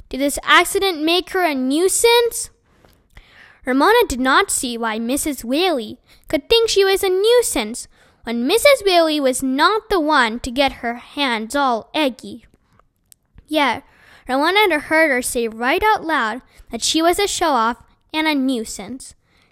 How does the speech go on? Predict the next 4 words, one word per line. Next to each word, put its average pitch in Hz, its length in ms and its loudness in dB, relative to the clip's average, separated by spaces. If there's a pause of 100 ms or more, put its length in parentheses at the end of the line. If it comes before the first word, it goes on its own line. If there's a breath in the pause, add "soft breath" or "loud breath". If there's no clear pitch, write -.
(160)
That 359 320 6 (240)
hurt, - 420 -2 (340)
really 285 580 -4
hurt. 247 520 -6